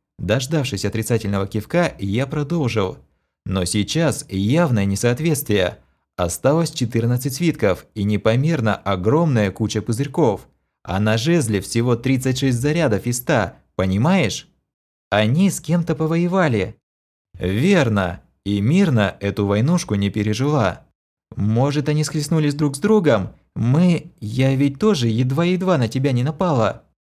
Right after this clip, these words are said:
И потратили на это дело целую пачку свитков и уйму зарядов из жезла? Очень сомневаюсь. Они же не терминаторы. Тут одного удара попадания из свитка высшего ранга по уши хватит». «Гадать можно до бесконечности.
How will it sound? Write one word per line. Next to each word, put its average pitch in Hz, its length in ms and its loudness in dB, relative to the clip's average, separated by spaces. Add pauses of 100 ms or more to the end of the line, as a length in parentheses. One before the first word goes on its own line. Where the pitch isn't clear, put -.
(160)
И 101 100 0
потратили 120 600 0
на 117 160 2
это 120 160 0
дело 131 360 2
целую 104 380 0
пачку 107 300 0
свитков 123 640 0
и 123 100 2
уйму 147 340 2
зарядов 120 480 2
из 104 140 0
жезла? 123 580 0 (240)
Очень 139 420 0
сомневаюсь. 110 760 0 (220)
Они 110 300 0
же 131 100 0
не 135 120 -2
терминаторы. 143 840 2 (140)
Тут 110 180 -2
одного 123 400 2
удара 147 340 2
попадания 127 520 0
из 127 120 -4
свитка 165 320 0
высшего 123 380 0
ранга 120 320 2
по 165 240 -2
уши 113 200 -2
хватит». 131 520 -2 (560)
«Гадать 127 600 0
можно 175 300 0
до 170 80 0
бесконечности. 156 1040 -2